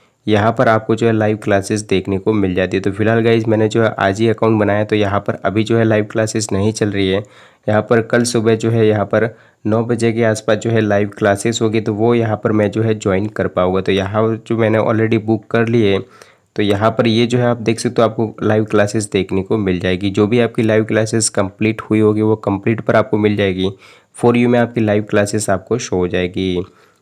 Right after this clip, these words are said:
तो यहाँ पर अपनी क्लास पर क्लिक करने के बाद आपको जो है ज्वाइन का ऑप्शन मिल जाता है या फिर बुक का ऑप्शन मिल जाता है। तो आपको इस पर क्लिक करके जो अपनी लाइव क्लासेस को यहाँ से आप बुक कर सकते हो। और इसके बाद आपको अपनी क्लासेस का टाइमिंग भी आपको शो हो जाता है।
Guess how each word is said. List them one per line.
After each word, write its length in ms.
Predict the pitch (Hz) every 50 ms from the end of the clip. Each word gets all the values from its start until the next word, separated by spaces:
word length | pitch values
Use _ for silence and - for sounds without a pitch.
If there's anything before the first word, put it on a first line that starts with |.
| _ _ -
तो 40 | 104
यहाँ 180 | 101 101 101
पर 160 | 104 - 123 120
अपनी 200 | 113 - 123 117
क्लास 300 | - 110 107 110 113 -
पर 140 | - 127 117
क्लिक 240 | 120 120 120 117 -
करने 140 | 117 117 113
के 100 | 110 117
बाद 200 | 110 117 113 113 127
आपको 260 | 113 113 - - 120
जो 120 | 110 - 117
है 60 | 110
ज्वाइन 280 | 98 - 110 104 107 113
का 140 | 113 - 120
ऑप्शन 300 | 113 110 110 - - 120
मिल 100 | 110 107
जाता 180 | 110 107 104 110
है 20 |
या 80 | 107 110
फिर 160 | 110 - 117 110 98
बुक 240 | 101 110 110 - -
का 120 | - 117 113
ऑप्शन 200 | 110 - - 117
मिल 100 | 110 107
जाता 240 | 104 104 104 101 95
है। 160 | 92 92 104 - - _ _ _ _ _ -
तो 60 | -
आपको 260 | 104 101 101 - 127 123
इस 100 | 117 120
पर 160 | - 131 117
क्लिक 240 | 120 - 123 123 123
करके 240 | 131 120 113 - 120
जो 140 | 110 120 117
अपनी 180 | 110 117 117 110
लाइव 240 | 104 104 104 110
क्लासेस 380 | 110 - 107 107 104 113 110 104
को 120 | - 117
यहाँ 220 | 110 107 104 101 101
से 140 | 101 - 117
आप 100 | 113 110 104 110
बुक 240 | 107 107 107 - _
कर 140 | - 98 90
सकते 340 | - - 92 - - - 101
हो। 180 | 92 98 101 98 92 90 90 90 - _ _ _ _ _ _ _ _ _ _ _ -
और 160 | 104 104 104
इसके 200 | 104 101 - 117
बाद 160 | 123 123 120
आपको 240 | 120 117 117 - 120
अपनी 160 | 113 120 120 113
क्लासेस 380 | - 110 107 104 107 113 110 -
का 100 | - 120 110
टाइमिंग 440 | - 107 101 101 104 107 107 107 107
भी 100 | 113 107
आपको 320 | 98 92 - - - 120 131
शो 180 | - - - 95
हो 140 | 90 90 90
जाता 300 | 92 92 87 - 98 95
है। 340 | 95 95 95 95 92 90